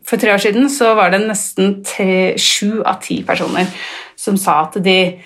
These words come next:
regelmessig brukte laptopen privat, mens nå har dette tallet gått ned til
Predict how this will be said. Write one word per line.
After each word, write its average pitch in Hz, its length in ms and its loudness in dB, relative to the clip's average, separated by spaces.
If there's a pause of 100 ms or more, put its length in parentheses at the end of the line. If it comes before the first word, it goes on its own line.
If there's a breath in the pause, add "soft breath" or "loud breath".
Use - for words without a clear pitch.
(260 loud breath)
regelmessig 165 800 2
brukte 202 300 -4
laptopen 185 680 2
privat, 277 420 2 (720 soft breath)
mens 240 240 4
nå 220 120 2
har 240 140 6
dette 214 280 -4
tallet 175 360 2
gått 196 220 -4
ned 175 340 2
til 196 340 2